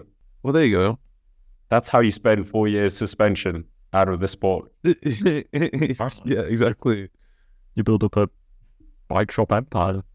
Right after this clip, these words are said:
Speaker 3: apparently.
Speaker 1: <laughs>
Speaker 3: Take
Speaker 2: That
Speaker 3: that,
Speaker 2: is
Speaker 3: everyone.
Speaker 2: Well, I'll try and, uh, get,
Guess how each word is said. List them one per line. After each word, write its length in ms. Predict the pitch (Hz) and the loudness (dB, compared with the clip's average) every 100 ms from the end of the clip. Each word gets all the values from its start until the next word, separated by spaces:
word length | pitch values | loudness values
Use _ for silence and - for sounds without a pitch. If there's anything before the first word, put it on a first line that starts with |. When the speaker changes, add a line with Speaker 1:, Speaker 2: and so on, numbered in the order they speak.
| - | -6
Speaker 3:
apparently. 400 | 101 151 101 117 | -2 0 -2 -4
Speaker 1:
<laughs> 60 | - _ - - - - - - - - - _ _ | -10 _ -20 -20 -20 -20 -20 -20 -20 -20 -20 _ _
Speaker 3:
Take 160 | - 127 | -6 4
Speaker 2:
That 160 | 120 117 | 6 6
Speaker 3:
that, 20 | |
Speaker 2:
is 100 | 98 | 4
Speaker 3:
everyone. 380 | 92 98 98 147 - | -2 -4 -6 -6 -4
Speaker 2:
Well, 460 | 95 107 101 82 | 0 4 4 6
I'll 160 | 95 98 | 4 2
try 240 | - 107 | 2 2
and, 260 | 101 95 92 | 2 0 0
uh, 300 | 92 92 90 | 0 0 -2
get, 500 | 90 101 95 - | -2 0 0 -2